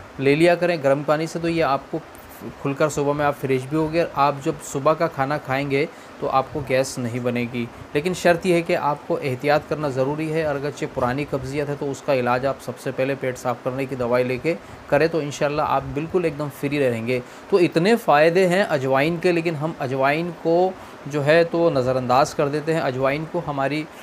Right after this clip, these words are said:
ग़िज़ा का हम एक हिस्सा नहीं बनाते हैं। लेकिन अगरचे इतने फ़ायदे आप सुन लेते हैं तो,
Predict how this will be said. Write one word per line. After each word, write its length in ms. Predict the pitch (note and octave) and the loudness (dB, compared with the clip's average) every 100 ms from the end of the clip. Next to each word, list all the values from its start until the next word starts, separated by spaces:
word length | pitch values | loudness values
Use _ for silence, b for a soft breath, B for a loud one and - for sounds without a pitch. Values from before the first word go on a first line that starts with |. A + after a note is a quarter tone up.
| B C3 | B -4
ग़िज़ा 340 | B2+ B2+ E3 | 0 4 4
का 240 | E3 E3 D3 - | 4 2 0 -4
हम 160 | D3 D3 | -8 -2
एक 160 | C#3+ C3 | -2 -2
हिस्सा 260 | B2+ D#3 C3+ | -6 -4 -4
नहीं 240 | B2 D#3+ | -2 -2
बनाते 360 | D#3 C#3 C3 D#3 | 0 0 0 -2
हैं। 60 | D3+ | -2
लेकिन 200 | D3+ C#3+ | -4 -4
अगरचे 340 | C#3+ C#3+ D3 | -4 -4 -6
इतने 240 | A#2+ C#3+ D3 | -4 -6 -4
फ़ायदे 300 | B2+ C3+ D3 | -2 0 2
आप 160 | C3+ C#3 | 0 0
सुन 240 | - E3+ | -4 0
लेते 220 | D3+ D3 | 0 0
हैं 100 | C#3+ | -4
तो, 180 | C#3+ | -4